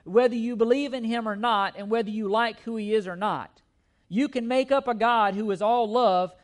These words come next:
who never judges anyone, but such a God is not the God who revealed himself in the Bible.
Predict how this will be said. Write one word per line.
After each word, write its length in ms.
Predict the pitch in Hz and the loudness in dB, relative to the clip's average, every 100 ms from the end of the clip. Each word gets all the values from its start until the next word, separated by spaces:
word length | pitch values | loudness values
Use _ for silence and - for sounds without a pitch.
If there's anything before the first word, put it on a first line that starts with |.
| - | -10
who 120 | 202 | -6
never 280 | 196 240 262 | -2 -4 -4
judges 400 | 220 254 240 214 | -4 -4 -4 -10
anyone, 520 | 226 196 185 185 190 _ - | -10 -8 -8 -8 -8 _ -10
but 160 | 190 | -8
such 260 | - 269 - | -4 -4 -4
a 40 | |
God 300 | 196 208 214 | -2 2 2
is 140 | 196 180 | 0 -4
not 280 | 233 254 | -2 -2
the 60 | 202 | -4
God 340 | 170 180 170 | -2 0 0
who 120 | 170 190 | -2 -6
revealed 300 | 160 202 180 | -4 -4 -4
himself 360 | 165 190 165 | -6 -6 -6
in 60 | 160 | -6
the 60 | |
Bible. 400 | 156 175 147 123 | -4 -4 -4 -10